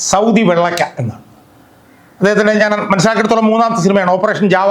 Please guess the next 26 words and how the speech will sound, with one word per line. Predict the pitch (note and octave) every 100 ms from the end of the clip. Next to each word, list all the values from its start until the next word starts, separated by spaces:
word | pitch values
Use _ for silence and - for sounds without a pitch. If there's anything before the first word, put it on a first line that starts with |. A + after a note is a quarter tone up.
| F#3+ F3+
എന്നുള്ളതായിരുന്നു | F3+ E3+ D#3 D3+
ആദ്യത്തെ | D3 -
സിനിമ, | D3 E3
അത് | F#3
ഞാൻ | F#3
കണ്ടിരുന്നില്ല. | E3 D3 A#2 G#2 - - - - -
ഇല്ല, | G#3 G3
സൗദി | A3+ C4+ B3
വെള്ളയ്ക്ക | A3 A3+ A3
എന്ന് | G#3 F#3+
പറഞ്ഞൊരു | F3+ E3 D3+
സിനിമ | C3+ A2+ - - - - _ _ - - - - - - -
ഞാൻ | F3 E3+
കണ്ടു, | B2+ A2 - - - - - - - - - - - - A3
അല്ലെങ്കിൽ | B3+ G#3 G#3+
കാണുകയുണ്ടായി. | A3 F3 B2+ F#2+ - - - - - - - G#3
അന്ന് | B3
ആ | B3
വീഡിയോ | B3 C4+ B3+
കാണാൻ, | G#3+ A3+ A3+ G#3+
അന്ന് | A#3+
ആ | A#3 A3+ -
സിനിമ | G#3 A3+ G3
കാണാനുള്ള | G#3+ A3+ A3
പ്രധാനപ്പെട്ട | G3 D#3+ G3+ G3+ D#3+
കാരണം | C#3+ B2